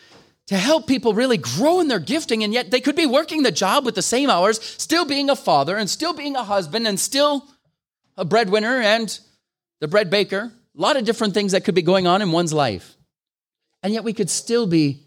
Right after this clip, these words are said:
growing spiritually, and we're encouraged by that. It might only be ten minutes a day to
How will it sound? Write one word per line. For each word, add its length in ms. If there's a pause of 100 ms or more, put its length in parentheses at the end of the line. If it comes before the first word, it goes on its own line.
(180)
growing 420
spiritually, 800 (260)
and 160
we're 140
encouraged 720
by 180
that. 420 (600)
It 80
might 200
only 220
be 120
ten 280
minutes 260
a 60
day 240
to 500